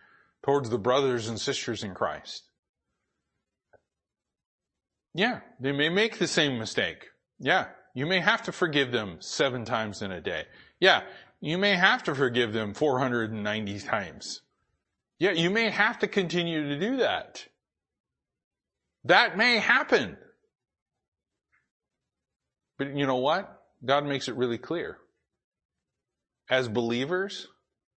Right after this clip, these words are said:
we're just to suffer long. And somebody's gonna say, "Well, I understand the long suffering of God, but even God has his limits." Yeah, well, okay, we're not God.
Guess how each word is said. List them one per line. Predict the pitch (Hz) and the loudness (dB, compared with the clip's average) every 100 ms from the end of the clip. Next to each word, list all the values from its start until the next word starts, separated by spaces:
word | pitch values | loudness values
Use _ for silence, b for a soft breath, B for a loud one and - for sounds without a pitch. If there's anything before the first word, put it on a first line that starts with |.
| _ _ _ _ _ _ _ _ _ _ _ _ _ _ _ _ _ _ _ - | _ _ _ _ _ _ _ _ _ _ _ _ _ _ _ _ _ _ _ -6
we're | 104 117 | -4 -2
just | 123 - | -2 -2
to | 117 113 120 | -4 -4 -6
suffer | - 104 101 117 | -6 -6 -4 -4
long. | 127 156 131 - _ _ _ _ _ _ _ _ _ _ _ _ _ _ - | -4 -6 -8 -16 _ _ _ _ _ _ _ _ _ _ _ _ _ _ -4
And | 107 | 2
somebody's | 156 139 | 2 2
gonna | 131 | 0
say, | 120 135 | 2 2
"Well, | 151 165 | 4 6
I | 156 | 6
understand | 180 180 - 160 151 | 4 2 2 0 2
the | 135 | 2
long | 131 135 135 | 4 4 2
suffering | - 139 143 135 131 | 0 0 -2 -2 -2
of | 120 | 2
God, | 131 131 131 | 6 6 4
but | 127 | 2
even | 139 160 143 | 2 0 4
God | 147 147 | 4 6
has | 135 135 131 | 4 2 2
his | 135 120 | -2 -2
limits." | 175 120 117 - B B B | -2 -2 -4 -8 B B B
Yeah, | 160 | -6
well, | 139 170 | -4 -4
okay, | 147 156 | -4 -4
we're | 135 156 | -4 -4
not | 170 139 | -6 -6
God. | 156 156 | -6 -6